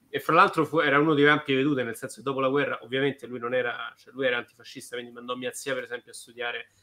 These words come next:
Credo, non so se, se, se studiò nel Regno Unito, ma sicuramente studiò e fu visiting professor a Pittsburgh per un po'. Lei faceva la chimica, una cosa completamente diversa. Quindi, insomma, però so, mi chiedo sempre dalla mattina alla sera, perché mio nonno morì, è morto quando avevo sei anni, mi chiedo sempre dalla mattina alla sera,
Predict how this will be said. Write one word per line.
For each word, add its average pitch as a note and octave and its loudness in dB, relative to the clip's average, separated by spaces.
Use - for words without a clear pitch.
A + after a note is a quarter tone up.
Credo, G#3 4
non E3+ 0
so A#3+ 0
se, F#3 -2
se, - -12
se D3 2
studiò C#3+ -4
nel D3 2
Regno C#3+ 0
Unito, D3+ 0
ma B2 -6
sicuramente C#3+ -4
studiò C#3 -6
e D3 -2
fu B2 -20
visiting C#3+ -4
professor C3+ -8
a A#2 -12
Pittsburgh C#3 -10
per B2+ -12
un B2+ -14
po'. C#3 -4
Lei C#3 0
faceva B2+ 0
la B2 2
chimica, A#2+ -4
una A#2 -2
cosa A#2+ -6
completamente B2 -8
diversa. B2 -10
Quindi, D3+ -2
insomma, C3+ -2
però F#3 8
so, D#3 4
mi D#3 4
chiedo E3+ 4
sempre E3+ 0
dalla C#3+ 2
mattina D#3 0
alla C#3+ 2
sera, D3+ 0
perché C3 -2
mio C3+ 0
nonno E3+ 2
morì, D3 2
è D3+ -4
morto D#3 -2
quando C#3 -2
avevo C#3 -2
sei C#3 -4
anni, A#2 -6
mi B2 -10
chiedo C#3 -4
sempre D3 -6
dalla B2+ -2
mattina C3 -8
alla B2 -6
sera, C#3+ -2